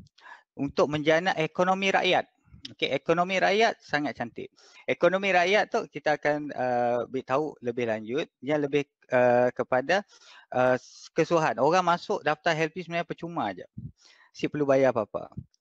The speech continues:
Okey, listingkan barang, kita akan tunjukkan cara listing. Lepas ya, macam ni ekonomi rakyat ya bukan untuk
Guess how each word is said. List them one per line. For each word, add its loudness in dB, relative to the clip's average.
Okey, -4
listingkan -4
barang, -4
kita -4
akan -4
tunjukkan -8
cara -6
listing. -8
Lepas 0
ya, 4
macam -2
ni 0
ekonomi 2
rakyat 4
ya 2
bukan -4
untuk -2